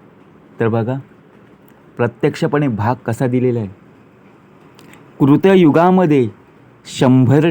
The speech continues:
टक्के पुण्याई होती. हळूहळू काळ बदलत गेला. त्रेतायुगामध्ये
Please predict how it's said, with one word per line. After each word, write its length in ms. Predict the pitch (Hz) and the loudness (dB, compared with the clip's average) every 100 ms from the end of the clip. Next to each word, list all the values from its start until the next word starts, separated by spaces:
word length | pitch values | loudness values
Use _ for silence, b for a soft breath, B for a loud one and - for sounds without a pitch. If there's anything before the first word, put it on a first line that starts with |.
| 139 | -2
टक्के 320 | 143 - - 175 | -4 -4 -2 -2
पुण्याई 500 | 170 147 123 120 104 | 0 0 0 0 -2
होती. 280 | 98 - - _ _ - - _ _ _ _ - _ - - - - _ - - - - - - - - - _ - - _ - - - - | -6 -12 -20 _ _ -20 -20 _ _ _ _ -20 _ -20 -20 -20 -20 _ -20 -20 -20 -20 -20 -20 -20 -20 -20 _ -20 -20 _ -20 -20 -20 -6
हळूहळू 440 | - 165 233 240 233 | 0 2 4 2 0
काळ 300 | 196 214 233 | 2 2 2
बदलत 380 | 226 196 220 | 0 0 0
गेला. 320 | 196 185 127 104 - - - _ _ _ _ _ _ _ _ _ _ _ - | 0 0 0 -6 -14 -20 -20 _ _ _ _ _ _ _ _ _ _ _ -2
त्रेतायुगामध्ये 960 | 123 107 151 156 160 165 160 160 170 | 0 2 2 2 2 2 0 0 -2